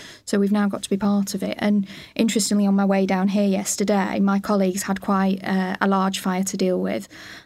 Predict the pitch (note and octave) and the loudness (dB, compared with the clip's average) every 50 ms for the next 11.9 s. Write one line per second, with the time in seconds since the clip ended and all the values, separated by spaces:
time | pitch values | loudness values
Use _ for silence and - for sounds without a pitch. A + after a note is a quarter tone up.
0 | _ - - G#3 G#3 G3+ G3+ G3 G3 F#3+ F#3+ F#3+ - _ - - - - G3+ A#3 | _ -4 -2 0 2 2 2 2 2 0 -2 -4 -12 _ -18 -14 -6 0 0 0
1 | G3+ A3+ A#3 A#3 A3 G3+ G3 A3+ A3+ A3+ A3+ A#3 - - F#3+ F#3 F#3+ F#3+ G3 G3 | 2 2 2 2 2 2 2 2 2 2 0 0 0 0 2 2 4 4 4 4
2 | F#3+ F#3+ F#3+ F#3+ - - - - - A3 A#3 G#3 - G#3+ A3 - - A3+ G#3+ G#3 | 2 2 0 -2 -6 -16 -10 -4 0 0 0 2 2 2 0 2 2 2 2 4
3 | G#3 G#3 G3+ G3+ G3 G3 F#3+ F#3+ G#3+ G#3+ A3 - - F#3 F3+ F3+ F#3+ G3 G3 G3 | 4 4 4 4 2 2 2 2 0 0 0 0 -2 -2 0 2 2 4 2 2
4 | F#3+ - G#3+ G3+ G3+ G3+ G3 G3 F#3+ F#3+ F#3+ G3 F#3+ F#3 F#3+ - - G3+ G3 F#3+ | 2 2 2 2 2 2 2 2 2 2 2 2 2 0 -2 -2 -2 -2 -2 -2
5 | F#3+ - - G#3 G3+ G3 G3 - G3+ G3 G3 F#3+ G3 F#3+ F#3+ F#3+ G3 F#3+ F#3+ F#3+ | -4 -2 0 0 2 2 2 2 2 2 2 2 2 0 0 2 2 2 2 2
6 | F#3 F#3+ - - - G3 G3 F#3+ F#3 F#3+ - - - - - - - - _ - | 0 0 -2 -2 -2 0 0 0 0 -2 -6 -16 -20 -20 -20 -20 -20 -20 _ -10
7 | - - - G#3 G3+ G3+ G3+ G3+ - G#3 G3+ G3 F#3+ F#3+ F#3+ F#3+ F#3+ F#3+ F#3+ F#3 | -6 -2 2 2 2 2 0 -2 -2 0 2 2 4 4 4 4 4 4 2 2
8 | F#3 F#3 F#3+ F#3+ G3 G3 G3 G3 G3 G3 G3 F#3+ G3 F#3+ G3+ G3 - G#3 F#3+ F#3 | 2 2 2 2 2 2 2 0 0 0 0 0 0 0 0 0 0 0 0 0
9 | F#3+ - G3 F#3+ G3+ G3 G3 F#3+ F#3+ G3 F#3+ F#3+ F#3+ F#3 - G3 G3 F#3+ F#3+ F#3+ | 2 0 0 0 2 2 2 2 2 2 0 0 -2 0 0 0 0 2 2 2
10 | F#3+ F#3+ F#3+ - - G3 G3+ G3 G3 F#3+ F#3+ F#3+ F#3 G3 G3 F#3+ F#3+ F#3 F#3 - | 2 0 0 -2 -2 -2 0 0 2 2 2 0 0 0 0 0 0 0 -2 -2
11 | - G3+ G3+ G3 G3 G3 F#3+ F#3+ G3 G3 F#3+ - - F#3+ F#3+ G3 - - | -2 0 0 0 0 0 2 2 2 0 0 0 0 0 0 0 0 -2